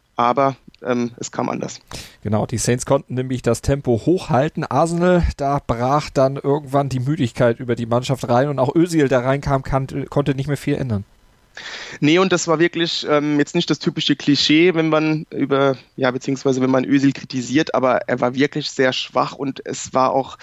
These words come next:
Speaker 1: man merkte, da stimmt was nicht.
Speaker 2: Mhm.
Speaker 1: Ähm, es wurde viel über diese Rückenverletzung diskutiert, ob es wirklich eine, ob es wirklich, äh, eine Verletzung ist oder ob es irgendwie Probleme zwischen ihm und Emery gibt.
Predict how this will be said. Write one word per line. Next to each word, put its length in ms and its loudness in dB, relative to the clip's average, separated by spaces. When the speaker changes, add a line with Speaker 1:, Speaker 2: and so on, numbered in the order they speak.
Speaker 1:
man 80 4
merkte, 280 0
da 80 0
stimmt 280 -4
was 200 -2
nicht. 260 -6
Speaker 2:
Mhm. 60 -2
Speaker 1:
Ähm, 560 0
es 140 0
wurde 160 2
viel 200 -2
über 120 4
diese 520 4
Rückenverletzung 720 -2
diskutiert, 760 -2
ob 140 -6
es 300 -8
wirklich 400 -2
eine, 320 2
ob 140 -4
es 120 -8
wirklich, 360 -2
äh, 60 0
eine 220 2
Verletzung 360 -2
ist 340 -2
oder 280 2
ob 120 -2
es 140 -8
irgendwie 300 -2
Probleme 420 2
zwischen 340 -6
ihm 180 4
und 120 2
Emery 380 2
gibt. 360 -2